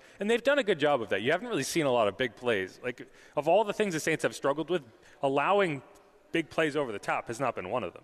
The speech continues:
right? Um, I can't think of a single go ball that's really been hit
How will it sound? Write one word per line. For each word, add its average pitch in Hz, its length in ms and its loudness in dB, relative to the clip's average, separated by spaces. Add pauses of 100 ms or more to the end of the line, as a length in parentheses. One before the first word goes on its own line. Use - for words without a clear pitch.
right? 123 280 0 (460)
Um, 120 320 2
I 143 80 0
can't 147 220 -2
think 135 180 -4
of 117 100 -2 (120)
a 131 140 -2
single 135 300 0
go 123 220 2
ball 98 300 2
that's 95 180 -2
really 110 160 0
been 92 140 -4
hit 113 320 -4